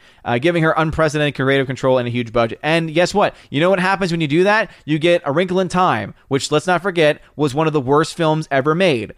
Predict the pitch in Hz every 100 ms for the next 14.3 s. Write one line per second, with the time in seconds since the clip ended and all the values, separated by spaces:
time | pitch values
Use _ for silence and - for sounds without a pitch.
0 | _ _ 117 123 170 196 202 175 156 151
1 | 147 131 139 131 - - 120 151 170 -
2 | 135 160 165 175 175 170 180 190 247 208
3 | 175 - 143 139 139 151 - - 139 143
4 | - 135 135 131 131 120 117 - 120 117
5 | 107 98 - - _ _ _ 117 110 160
6 | 160 160 165 160 143 143 - 135 151 -
7 | 143 143 131 117 143 - 170 143 120 120
8 | 131 131 175 254 - - _ _ - _
9 | - 151 156 - 151 143 151 156 156 160
10 | 139 147 147 - 143 123 135 131 123 117
11 | 117 214 226 214 170 117 139 147 139 -
12 | 139 - 127 131 120 117 139 165 - 151
13 | 139 123 131 135 127 123 120 123 117 113
14 | 156 147